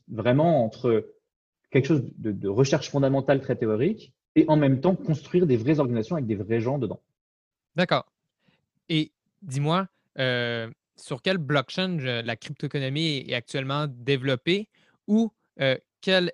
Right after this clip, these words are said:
Speaker 2: est ou sont, euh, les plus durables pour le futur selon toi, qui sont encore en, en développement ou pas en production ?
Speaker 1: Mhm. Alors, euh, c'est toujours une question piège, ça, parce qu'en réalité,
Speaker 2: <laughs>
Speaker 1: euh,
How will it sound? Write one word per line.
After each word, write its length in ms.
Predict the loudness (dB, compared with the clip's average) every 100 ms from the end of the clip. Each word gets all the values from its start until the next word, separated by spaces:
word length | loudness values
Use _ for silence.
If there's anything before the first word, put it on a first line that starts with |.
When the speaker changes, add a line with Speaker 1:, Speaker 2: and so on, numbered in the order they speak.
| -2
Speaker 2:
est 280 | 2 2 0
ou 100 | -8
sont, 400 | -8 -2 0 0 -6 _ _
euh, 540 | -4 -2 -2 -4 -6 -8
les 160 | -6 -6
plus 300 | -4 -4 -4
durables 380 | -4 0 0 -2
pour 100 | -12
le 60 |
futur 420 | -10 -12 -8 -8 -6
selon 300 | -10 -10 -12
toi, 280 | -10 -10 -12 _ _
qui 80 | -12
sont 80 | -8
encore 500 | -4 -4 -2 -4 -8
en, 40 | -10
en 120 | -8
développement 760 | -6 -6 -8 -8 -6 -6 -6
ou 160 | -10 -12 _ _
pas 80 | -6
en 120 | -6
production ? 720 | -6 -6 -4 -4 -6 -8 -12
Speaker 1:
Mhm. 80 | -14 -18 -20 -20 _ _ _ _ _ 2
Alors, 400 | 4 4 2 -12 _ -20 _ _ _ _ 0
euh, 360 | 4 6 4 2 -2 _ _ _ _ _ _ _
c'est 80 | 2
toujours 220 | 6 8
une 80 | 8
question 240 | 4 4
piège, 240 | 2 2 0
ça, 80 |
parce 200 | -4 -4
qu'en 300 | -2 0 0
réalité, 580 | 4 4 4 6 6 8 6 2
Speaker 2:
<laughs> 160 | -4
Speaker 1:
euh, 720 | 0 2 4 2 2 0 -4